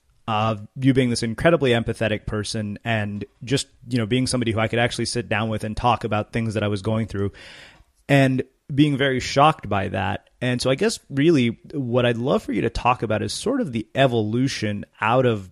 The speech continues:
you know, that person, 'cause I know you've written about this where you said you're not that person anymore, and how that's led you guys to, you know, the work that you're up to now and, and kind of where you're taking all of it.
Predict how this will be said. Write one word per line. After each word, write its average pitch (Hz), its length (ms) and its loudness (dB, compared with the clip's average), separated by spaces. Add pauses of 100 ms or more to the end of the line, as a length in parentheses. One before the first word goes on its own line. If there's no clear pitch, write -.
(160)
you 117 100 -4
know, 101 220 -6
that 117 260 0
person, 117 260 -2
'cause 117 120 -2
I 113 40 2
know 135 100 0
you've 147 220 0
written 123 320 0
about 95 360 -8
this 92 280 -12
where 107 100 0
you 107 60 -4
said 110 260 -4
you're 104 140 -6
not 110 300 -2
that 104 180 -4
person 107 340 -6
anymore, 98 480 -8 (520)
and 120 120 0
how 151 280 0
that's 151 260 0
led 110 320 -2
you 110 160 -2
guys 104 380 -4
to, 107 400 -6 (100)
you 123 120 -4
know, 101 100 -4
the 107 100 -6
work 139 300 -2
that 120 160 0
you're 104 240 -6
up 123 180 -2
to - 180 -8
now 113 540 0
and, 104 180 -10
and 101 220 -10
kind 113 180 -4
of 98 200 -6
where 117 340 0
you're 120 160 0
taking 113 380 -4
all 76 180 -12
of 65 100 -12
it. - 140 -16